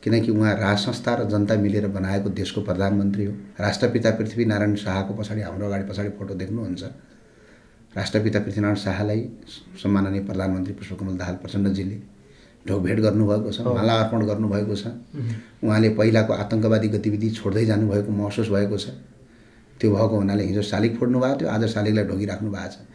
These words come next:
Speaker 1: परिवर्तन यसैलाई भन्छु। त्यो भएर राजा सिर्फ राफर भएको होइन, यो कुरा बुझ्न पर्यो।
Speaker 2: खास कुरा चाहिँ के भयो
Speaker 1: हुँ।
Speaker 2: उहाँसँग तपाईँको व्यक्तिगत रूपमा?
Speaker 1: होइन, दर्शन भेट हो। मन्दिरमा हामी जसरी जान्छौँ, अब
Speaker 2: हुँ।
Speaker 1: भगवान्सँग के कुरा हुन्छ?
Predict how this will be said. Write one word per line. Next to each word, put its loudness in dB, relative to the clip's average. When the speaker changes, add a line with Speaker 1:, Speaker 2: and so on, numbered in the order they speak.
Speaker 1:
परिवर्तन 6
यसैलाई -2
भन्छु। -10
त्यो 6
भएर 6
राजा 2
सिर्फ 4
राफर -4
भएको -8
होइन, -10
यो 0
कुरा -6
बुझ्न -10
पर्यो। -12
Speaker 2:
खास 4
कुरा 10
चाहिँ 6
के 4
भयो 6
Speaker 1:
हुँ। 2
Speaker 2:
उहाँसँग -2
तपाईँको -2
व्यक्तिगत 0
रूपमा? -8
Speaker 1:
होइन, -2
दर्शन 8
भेट 6
हो। 0
मन्दिरमा 10
हामी 4
जसरी 0
जान्छौँ, 0
अब -2
Speaker 2:
हुँ। 2
Speaker 1:
भगवान्सँग 2
के 0
कुरा -6
हुन्छ? -12